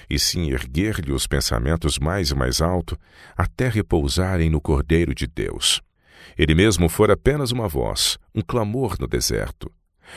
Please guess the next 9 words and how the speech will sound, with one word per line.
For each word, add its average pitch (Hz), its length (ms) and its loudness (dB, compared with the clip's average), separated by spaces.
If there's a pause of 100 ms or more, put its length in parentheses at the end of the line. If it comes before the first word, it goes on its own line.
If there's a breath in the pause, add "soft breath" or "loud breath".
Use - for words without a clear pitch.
(120)
Agora 69 300 4
com - 140 -2
alegria 67 440 0
aceitava 85 600 -2
o 67 60 -2
silêncio 69 800 -2
e 53 80 -4
a 57 40 0
obscuridade, 65 960 -2